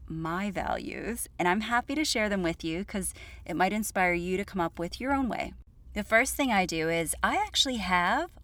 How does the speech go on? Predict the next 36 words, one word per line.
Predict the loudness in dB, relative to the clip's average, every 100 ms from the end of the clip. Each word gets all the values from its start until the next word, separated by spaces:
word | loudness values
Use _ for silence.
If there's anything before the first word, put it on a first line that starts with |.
| 2
all | 4 4
my | 2 0
core | -4 -4 -2
values | 2 2 2 -4 -6
posted | -6 -6 -6 -6 -4
on | -2 -2 -2 -6 -10 -14 -6
my | 0
website, | 2 2 0 -2 -2 -8 -18 -20 -12 -8
a | -6
very | -6 -6 -4
public | -2 -2 -2
place. | 2 2 2 -6 -14 -18 -18 -18 -6
So | 4 6 6 4
in | 4
my | 6 8
About | 6 4 4 4 2
Me | -2 -2
section, | -2 -2 -2 0 0 -2 -6
there | -6 -2 0
they | 2
are | 2 0 -2
for | -2
everyone | 0 0 0
to | -2
see, | -2 -2 -2 0
and | 2 2
I | 2
get | -2 -4
to | -2
model | 0 2 2 0
the | -2
behavior | -4 -4 -6 -8 -8
that | -4 -4
I |
want. | -4 -6 -8 -14 -20 -20 -18 -18 -20 -20 -10
Second, | 0 2 2 2 0 -2